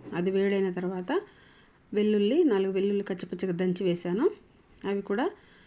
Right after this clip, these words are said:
చిటపటమంటున్నాయి. తర్వాత పోపు గింజలు అన్నీ కలిపి ఒక స్పూన్ వేసాను. ఆవాలు, జీలకర్ర, మినపప్పు, శనగపప్పు,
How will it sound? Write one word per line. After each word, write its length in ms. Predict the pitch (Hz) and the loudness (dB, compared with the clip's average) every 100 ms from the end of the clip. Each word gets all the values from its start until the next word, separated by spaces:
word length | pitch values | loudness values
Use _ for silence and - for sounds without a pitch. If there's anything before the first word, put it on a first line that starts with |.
| _ - | _ -6
చిటపటమంటున్నాయి. 960 | 208 202 208 202 185 185 185 226 427 - - - - | -2 0 0 0 0 2 2 4 2 -2 -20 -20 -8
తర్వాత 320 | 214 208 202 320 392 | -4 -2 -2 -4 0
పోపు 200 | 240 208 | 0 2
గింజలు 240 | 220 202 190 | 2 2 2
అన్నీ 200 | 196 202 | 2 0
కలిపి 420 | 196 185 330 - - - - 214 | -2 0 0 -2 -8 -20 -12 -6
ఒక 120 | 208 | -6
స్పూన్ 300 | - 202 202 | -2 2 4
వేసాను. 460 | 185 175 180 185 185 | 2 2 0 0 0
ఆవాలు, 240 | 185 180 | 0 0
జీలకర్ర, 400 | 185 185 190 190 | -2 -4 -6 -6
మినపప్పు, 380 | 190 185 185 185 | -4 -4 -4 -8
శనగపప్పు, 640 | 185 185 180 180 - 427 | -4 -2 -2 -4 -2 -2